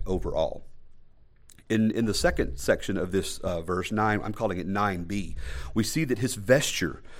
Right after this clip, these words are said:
was like white snow and that the hair of his head was like pure wool. Now, this idea of white clothing or a white vesture symbolizes absolute righteousness, and the hair of his head being like wool is a symbol of age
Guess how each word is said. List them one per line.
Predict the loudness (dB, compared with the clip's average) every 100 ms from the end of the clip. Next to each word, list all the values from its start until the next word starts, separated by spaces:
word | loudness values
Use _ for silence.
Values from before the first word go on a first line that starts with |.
| -6
was | -2 4
like | 4 4
white | 6 4 4
snow | -2 2 4 4 2 -8 -16 -18 -6
and | 0
that | 2 2
the |
hair | 4 4
of | 4
his | 2
head | 4 4
was | 2 0
like | 0 0 -8
pure | -4 2 4 4 2 -4
wool. | -2 2 2 2 -8 -16 -18 -20 -20 -20 -20 -6
Now, | -2
this | 0
idea | 2 2 4 4
of | 4 0
white | 0 0 0 -4
clothing | -4 2 4 4 0 -2
or | -2
a | 0
white | 2 2 2 -4
vesture | -2 -2 -2 -6 -8 -10 -14
symbolizes | -2 2 4 4 4 4 -2 -6 -6
absolute | -2 -2 -2 -4 -2 0 0
righteousness, | 2 0 0 -4 -8 -8 -8 -8 -10 -12 -8
and | -4 -4
the | -4
hair | 0 2 2
of |
his | 0 0
head | 0 2
being | 0 0
like | 0 -4
wool | -2 2 4 2 -2 -10 -8
is | -4
a |
symbol | 0 2 2 2
of | 0 0
age | 4 4 2 -4 -12